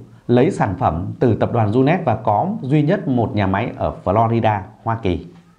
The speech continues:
Chính vì thế, cô bác anh chị hoàn toàn tin tưởng.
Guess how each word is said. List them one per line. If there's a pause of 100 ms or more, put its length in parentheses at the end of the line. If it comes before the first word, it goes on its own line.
(880)
Chính
vì
thế,
cô
bác
anh
chị
hoàn
toàn
tin
tưởng.